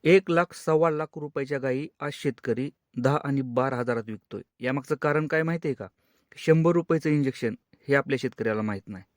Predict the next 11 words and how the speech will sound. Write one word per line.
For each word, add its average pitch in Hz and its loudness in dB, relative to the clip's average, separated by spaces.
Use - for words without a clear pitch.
त्यासाठी 117 0
व्हिडिओ 123 4
हा 123 0
शेवटपर्यंत 120 2
नक्कीच 117 -4
बघा 107 -2
मित्रांनो. 95 -8
व्हिटॅमिनच्या 175 -2
कमतरतेमुळे 151 2
दूध 143 -2
व्यवसायात 147 4